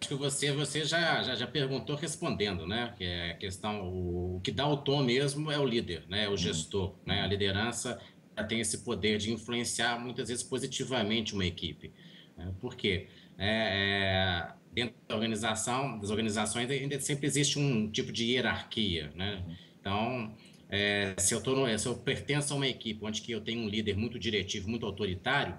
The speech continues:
Speaker 1: né, de fato, eu acabo sofrendo um impacto desse estilo, é, de liderança.
Speaker 2: Uhum.
Speaker 1: Então, agora, se o líder, né, é um líder,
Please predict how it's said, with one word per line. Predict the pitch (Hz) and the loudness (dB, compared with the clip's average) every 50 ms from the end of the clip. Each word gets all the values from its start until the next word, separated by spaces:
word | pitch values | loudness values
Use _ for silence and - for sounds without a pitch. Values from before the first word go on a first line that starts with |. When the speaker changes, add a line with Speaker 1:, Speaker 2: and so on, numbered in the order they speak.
| - - - | -12 -14 -8
Speaker 1:
né, | 107 120 131 156 185 | -6 -4 -4 -4 -6
de | 185 - - | -8 -8 -4
fato, | - 120 117 139 143 - | -2 0 0 0 -2 -4
eu | 180 156 | -4 -4
acabo | 139 - 131 131 127 | -2 -2 -2 -4 -2
sofrendo | - - - 139 - - 131 131 143 | -4 -4 -4 -4 -2 0 0 2 2
um | 135 | 2
impacto | 107 95 92 - 110 107 101 - - - - - - - - - - - | 0 0 -2 -2 -2 -2 -2 -4 -12 -16 -18 -18 -18 -20 -20 -20 -12 -4
desse | 98 107 101 - 92 | -4 -2 -2 -2 -2
estilo, | - - - - 113 113 104 87 78 73 - - - - - - - - | -2 -2 -2 0 0 0 0 0 -2 -6 -12 -20 -20 -20 -20 -16 -8 -6
é, | 87 78 | -6 -4
de | 76 101 | -2 0
liderança. | 92 95 90 90 85 85 85 82 - - - - - - - | 0 0 0 0 -2 -2 -4 -6 -8 -10 -14 -14 -18 -14 -14
Speaker 2:
Uhum. | - 87 82 80 82 - - | -12 -12 -12 -14 -14 -12 -6
Speaker 1:
Então, | - 120 131 | -4 0 0
agora, | 135 131 123 120 110 113 | 0 2 2 2 2 2
se | 107 - - 175 | 2 4 4 4
o | 170 156 | 4 4
líder, | 127 143 147 - 104 95 90 - - | 4 4 4 4 4 0 0 -2 -2
né, | 101 120 123 104 87 - - - | -2 0 0 0 -2 -4 -6 -2
é | 101 107 | 0 0
um | 107 | 2
líder, | 107 117 113 90 98 87 85 | 2 2 2 2 0 -2 -2